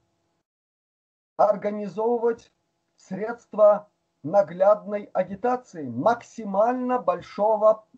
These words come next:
размера. Это баннеры, это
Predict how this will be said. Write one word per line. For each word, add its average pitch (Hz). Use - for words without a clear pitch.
размера. 151
Это 185
баннеры, 160
это 190